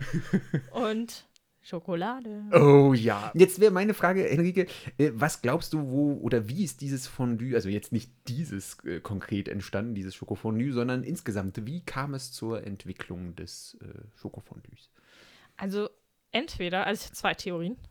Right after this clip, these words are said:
Speaker 2: würd ich
Speaker 1: Mhm,
Speaker 2: sagen.
Speaker 1: mhm.
Speaker 2: Entweder hat jemand seine Schokolade auf einem, auf dem, ich weiß nicht, irgendwo im Topf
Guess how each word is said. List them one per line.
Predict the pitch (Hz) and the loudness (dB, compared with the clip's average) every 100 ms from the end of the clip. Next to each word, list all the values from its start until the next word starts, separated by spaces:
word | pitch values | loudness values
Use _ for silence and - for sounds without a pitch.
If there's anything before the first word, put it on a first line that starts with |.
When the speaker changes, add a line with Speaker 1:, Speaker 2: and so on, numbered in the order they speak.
| - | -14
Speaker 2:
würd | - 92 | -10 -8
ich | |
Speaker 1:
Mhm, | 104 | -8
Speaker 2:
sagen. | - | -8
Speaker 1:
mhm. | 107 101 - - - - | -12 -12 -14 -18 -20 -6
Speaker 2:
Entweder | 226 254 - 247 220 247 254 | -2 -2 -2 0 2 2 0
hat | 214 - | -4 -4
jemand | 226 220 233 247 | -4 0 -2 -2
seine | 220 202 196 196 - | -4 -2 -2 -4 -8
Schokolade | - 233 214 190 214 233 226 220 - | -12 -6 -4 -2 -2 -4 -4 -4 -6
auf | - 190 - | -8 -10 -8
einem, | 190 180 180 196 - | -6 -4 -6 -8 -12
auf | 202 - | -14 -12
dem, | 196 185 190 - | -8 -6 -8 -14
ich | - | -10
weiß | 202 185 | -8 -6
nicht, | 180 - | -8 -8
irgendwo | 190 185 202 196 - _ _ _ | -8 -6 -6 -6 -6 _ _ _
im | 202 196 - | -4 -4 -4
Topf | 233 226 - - | -6 -6 -8 -16